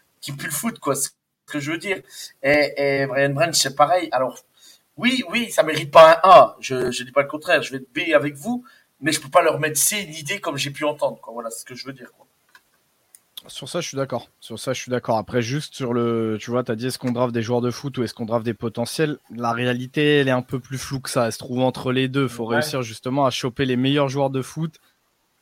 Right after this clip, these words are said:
Speaker 2: avec le meilleur potentiel parce que justement, tu les vois s'inscrire dans la durée.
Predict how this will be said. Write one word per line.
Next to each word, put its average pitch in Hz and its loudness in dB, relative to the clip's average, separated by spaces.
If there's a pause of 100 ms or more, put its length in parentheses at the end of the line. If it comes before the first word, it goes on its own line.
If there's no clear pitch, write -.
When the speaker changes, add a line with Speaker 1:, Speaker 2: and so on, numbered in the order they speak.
Speaker 2:
avec 147 2
le 151 2
meilleur 147 4
potentiel 147 0 (100)
parce 120 -6
que 139 -6
justement, 131 -6
tu - -16
les 113 -6
vois 120 -4
s'inscrire 127 -10
dans 123 -2
la 120 0
durée. 123 -6